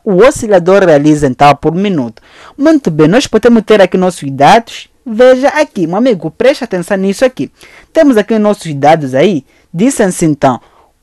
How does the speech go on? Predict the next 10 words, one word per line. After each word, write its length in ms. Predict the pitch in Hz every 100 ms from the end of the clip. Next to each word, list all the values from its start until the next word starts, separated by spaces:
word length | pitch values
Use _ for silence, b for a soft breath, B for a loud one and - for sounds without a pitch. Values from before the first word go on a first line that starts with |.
| _
quantas 520 | - 302 320 269 185 -
as 220 | 175 151
oscilações 500 | 147 - 151 - 175
completas 720 | - 269 302 - 156 147 -
o 160 | 156 151
oscilador 720 | 147 - 143 139 143 175 226 - b b
realiza 600 | - 262 262 196 202 185
aí 160 | 175 175
por 200 | - 226
minuto. 440 | 226 170 131 -